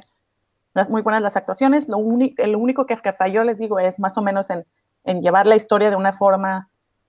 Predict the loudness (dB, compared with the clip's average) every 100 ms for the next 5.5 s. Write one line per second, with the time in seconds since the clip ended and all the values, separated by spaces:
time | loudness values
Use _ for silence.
0 | _ _ 0 0 0 0 0 0 -6 _
1 | _ _ _ 0 4 4 4 4 2 2
2 | 0 0 -2 -4 -2 -2 -2 -6 _ 0
3 | 0 -4 -8 -12 _ _ _ _ _ -4
4 | 2 4 6 6 4 4 2 4 4 6
5 | 4 4 2 2 -2